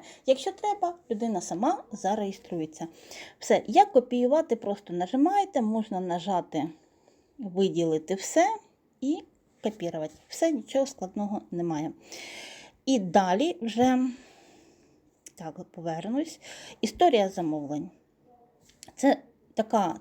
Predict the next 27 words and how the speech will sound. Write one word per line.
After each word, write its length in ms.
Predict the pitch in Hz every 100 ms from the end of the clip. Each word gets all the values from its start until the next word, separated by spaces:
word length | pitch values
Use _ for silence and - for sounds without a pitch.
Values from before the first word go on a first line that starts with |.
| -
тема 380 | 208 185 175
більш, 520 | 165 175 170 170 - 170
е, 180 | 170 170 - - - _ _ -
о-, 140 | 175 -
обширна. 540 | 202 - 311 370 339
Я 200 | 240 220
вам 240 | 202 180 -
розповім, 760 | 196 226 - - 208 202 180 -
де 220 | 165 240
замовляти, 680 | 262 285 269 262 247 240 220
як 360 | 185 170 233 240
шукати 400 | 254 247 240 220
продукт. 500 | 220 214 214 214 190
Да? 240 | 269 294 -
Але 180 | 214 285
ви 140 | 269
замітили, 560 | 220 220 240 277 214 190
що 220 | 190 208
в 60 | 190
мене 340 | 185 240 214 -
тут 180 | 202 214 _ -
тільки 300 | 208 - 175
замовлення 680 | 180 190 226 208 190 180 175
одне 400 | 165 160 240 247
на 240 | 185 208
моє 340 | 170 165 175
ім'я. 540 | 185 175 165 - 262